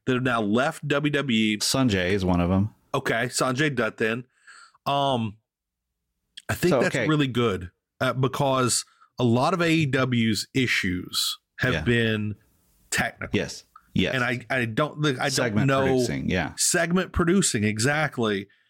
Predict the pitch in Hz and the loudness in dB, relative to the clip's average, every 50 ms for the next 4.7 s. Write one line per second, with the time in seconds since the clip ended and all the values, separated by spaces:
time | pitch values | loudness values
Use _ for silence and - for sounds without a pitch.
0 | _ - 104 101 107 113 107 101 107 107 123 156 180 175 - 90 85 78 71 - | _ -2 0 2 2 2 2 2 2 2 2 2 2 2 2 0 -2 -2 -6 -10
1 | _ _ _ _ _ _ - - 185 170 147 123 120 175 165 147 - 151 170 156 | _ _ _ _ _ _ -4 -2 -2 -2 -2 0 0 2 2 2 2 0 0 0
2 | 160 151 - 160 143 139 139 139 143 139 139 139 139 131 131 - 131 104 95 92 | 0 0 0 0 0 0 0 2 2 2 2 2 0 -2 -2 -2 -2 0 0 -2
3 | 92 90 110 110 113 127 131 131 131 131 127 127 123 110 - - 127 123 123 123 | -4 -2 -2 0 0 0 0 0 0 0 0 0 -2 -2 -2 -2 0 0 0 0
4 | 123 123 120 - 117 107 107 104 92 87 107 98 98 101 | 0 -2 -4 -4 -4 -2 2 2 2 2 2 4 4 4